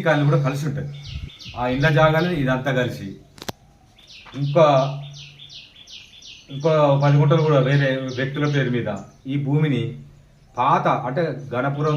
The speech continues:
తాలూకాలో ఉండబడిన పాస్‌బుక్ ఏదైతే ఉందో తోక పాస్‌బుక్లో దాచిపెట్టుకొని ఉంచింది. ఇప్పుడు ఈయన, ఈ వ్యక్తి లేడు, వీళ్ళ వారసులు వచ్చి అడిగేది లేదు, కాబట్టి ఫోకస్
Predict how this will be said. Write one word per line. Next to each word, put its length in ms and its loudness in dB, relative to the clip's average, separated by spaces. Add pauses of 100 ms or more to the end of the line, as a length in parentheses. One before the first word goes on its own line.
తాలూకాలో 520 0
ఉండబడిన 420 -4 (180)
పాస్‌బుక్ 420 -8
ఏదైతే 280 -6
ఉందో 180 -6 (140)
తోక 240 -8
పాస్‌బుక్లో 420 -8 (720)
దాచిపెట్టుకొని 600 -6
ఉంచింది. 260 -4 (640)
ఇప్పుడు 220 -2
ఈయన, 160 4 (160)
ఈ 100 6
వ్యక్తి 300 -2
లేడు, 200 4 (280)
వీళ్ళ 220 -4
వారసులు 320 0
వచ్చి 180 -4 (100)
అడిగేది 380 -4
లేదు, 180 -6 (580)
కాబట్టి 460 0 (280)
ఫోకస్ 360 -2